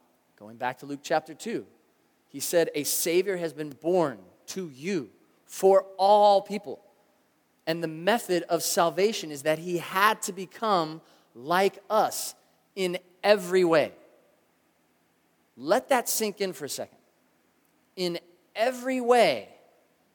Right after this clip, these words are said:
God was made like you. Now, Jesus did not sin. We know that. But in everything else, he was like us. You woke up this morning, your knees hurt. The dude was, like, thirty-two years old.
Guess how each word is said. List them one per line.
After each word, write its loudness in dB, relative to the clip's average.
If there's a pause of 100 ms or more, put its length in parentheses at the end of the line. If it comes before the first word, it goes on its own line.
(140)
God 2
was -2
made -4
like -8
you. -20 (300)
Now, 2 (240)
Jesus -4
did -2
not 2
sin. -2
We -6
know 2
that. -2 (200)
But 4
in -2 (120)
everything -4
else, 0 (460)
he -12
was -4
like 2
us. -2 (920)
You -6
woke 6
up -2
this -6
morning, -2
your 0
knees -2
hurt. -6 (760)
The -16
dude -2
was, -2
like, 2
thirty-two 0
years 2
old. 4